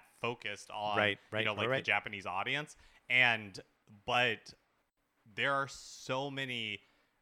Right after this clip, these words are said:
Speaker 1: it feels like just the, the Switch is the home of Japanese games now.
Speaker 2: Y-, yeah. No, I, I, I, I totally
Speaker 1: Especially
Speaker 2: get that.
Speaker 1: these, like, smaller kind of, you
Speaker 2: Mm-hmm.
Speaker 1: know, like, um, Harvestella tier games.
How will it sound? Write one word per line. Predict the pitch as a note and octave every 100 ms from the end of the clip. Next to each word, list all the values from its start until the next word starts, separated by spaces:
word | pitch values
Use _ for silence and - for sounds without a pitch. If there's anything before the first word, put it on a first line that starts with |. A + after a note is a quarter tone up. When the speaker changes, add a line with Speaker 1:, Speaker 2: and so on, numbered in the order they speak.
| _ _ _
Speaker 1:
it | B2+ C3+ C3
feels | F#3+ F3+
like | D#3+
just | C3+ C3+ A#2+ G#2+
the, | A2+ G#2
the | B2 A#2
Switch | G2+ - - C3+ -
is | A#2+ A2
the | G#2+
home | G2+ A2+
of | G2+
Japanese | - F#2+ F#2+ F#2 E2+
games | F2 D#2+ F2+
now. | F2 - - _
Speaker 2:
Y-, | C3 B2+ F3+
yeah. | D#3+ C#3+ A#2 F2 -
No, | D#3 C#3
I, | A#2+
I, | C#3 C3
I, | D3 C3+ C#3
I |
totally | B2 C3+ C#3+
Speaker 1:
Especially | A2 D3
Speaker 2:
get | C3
that. |
Speaker 1:
these, | B2+
like, | B2+ A#2+ G2+
smaller | - - C#3+ D3+ C#3+ C#3+ C#3+ C#3 C3+ -
kind | A#2+ A#2+
of, | A#2
you | A#2
Speaker 2:
Mm-hmm. |
Speaker 1:
know, | G#2 G2+
like, | G2 G2 F#2+ -
um, | G2+ G2 F#2 F2 - _ _
Harvestella | A2 A2 A2 - A2+ A2 G#2+ G#2+ G#2 F#2+ F#2+ -
tier | - A2 G2
games. | F#2+ G2 F2 E2+ D#2+